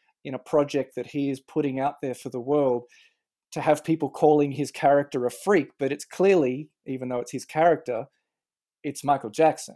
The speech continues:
It's not him, a huge stretch playing a character that's,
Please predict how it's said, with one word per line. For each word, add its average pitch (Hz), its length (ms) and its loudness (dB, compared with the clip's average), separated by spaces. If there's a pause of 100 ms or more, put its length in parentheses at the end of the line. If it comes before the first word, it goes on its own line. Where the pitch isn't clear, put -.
It's - 240 -10
not 143 220 0 (420)
him, 135 360 -6 (360)
a 139 60 -8
huge 143 340 0
stretch - 520 -2
playing 127 280 -4
a 120 40 -4
character 127 440 2
that's, 117 200 -8